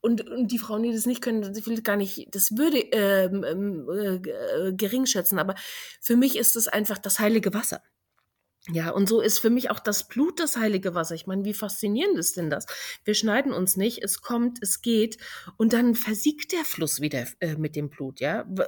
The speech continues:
ansonsten offene Wunden nähen wir zu, ähm, machen ein Pflaster drüber und alles Mögliche, dass das aufhört. Und da ist einfach, hat die Natur das angelegt, dass das da ist und, ähm,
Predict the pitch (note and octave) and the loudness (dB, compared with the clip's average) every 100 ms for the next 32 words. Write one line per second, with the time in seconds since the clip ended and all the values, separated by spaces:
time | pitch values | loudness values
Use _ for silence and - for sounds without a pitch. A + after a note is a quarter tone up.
0 | - G3+ G#3 A3+ - B3+ - A3+ B3+ A3 | 0 2 4 4 4 2 2 2 4 4
1 | C4 D4+ C#4+ A#3+ A#3 A3 G#3+ - - D4 | 4 2 4 4 4 4 0 -2 0 2
2 | A#3+ C#4 - - - - G#3+ A3+ A3 A3 | 2 -2 -10 -12 -12 0 4 6 6 4
3 | A3 A#3 A3 A#3+ B3 - G#3 - G3 G#3 | 4 4 4 2 -2 0 -2 0 0 2
4 | A3+ A#3 G#3+ - G#3 G#3 A3+ A3+ A3 G#3 | 2 2 0 0 0 2 2 2 0 -4
5 | G3+ G3+ G#3+ - - A#3 - F#3 A3+ - | -6 -6 -6 -6 -4 -4 0 2 2 -2
6 | - - - - A3 A3+ A3 A3 A3 - | -18 -18 -16 0 2 4 2 2 0 0
7 | B3 - A#3+ A#3 B3 B3 C4 A#3+ - C#4+ | -2 0 -2 -2 -2 0 -2 0 -2 -2
8 | C4+ - B3 C#4 C#4+ C4 A#3+ A3+ - A3+ | -2 -2 -2 0 0 -2 -4 -6 -4 -4
9 | - A3 C4 - G#3+ - G#3 - G#3+ G#3 | -4 -2 -2 -4 -4 -2 -2 -2 0 2
10 | G#3 G#3 | 2 0